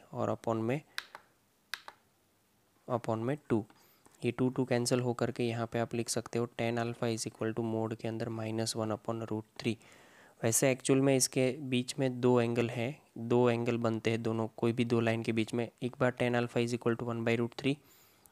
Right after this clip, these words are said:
और एक बार tan alpha is equal to minus one by root three। तो इसके हिसाब से आपको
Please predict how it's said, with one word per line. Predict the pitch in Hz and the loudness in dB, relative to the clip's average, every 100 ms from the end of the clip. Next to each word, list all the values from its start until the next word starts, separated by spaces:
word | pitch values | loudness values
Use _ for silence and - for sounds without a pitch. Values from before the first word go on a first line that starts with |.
| - | -4
और | 120 | -2
एक | 117 | 0
बार | 135 120 - | 0 0 0
tan | 117 | 0
alpha | 117 113 120 117 | 0 0 -2 -2
is | 117 | -2
equal | 113 113 | 0 0
to | 151 - - - _ - | 0 -4 -20 -20 _ -6
minus | 117 117 117 - | -2 0 0 -2
one | 110 | 0
by | 110 110 | 0 -2
root | 107 | -4
three। | - 101 - - - _ _ - | -8 -14 -14 -20 -20 _ _ -6
तो | 123 | -4
इसके | 123 139 | 0 2
हिसाब | 127 127 127 | 2 4 2
से | - 139 | 2 2
आपको | 123 - 131 135 | 2 2 2 2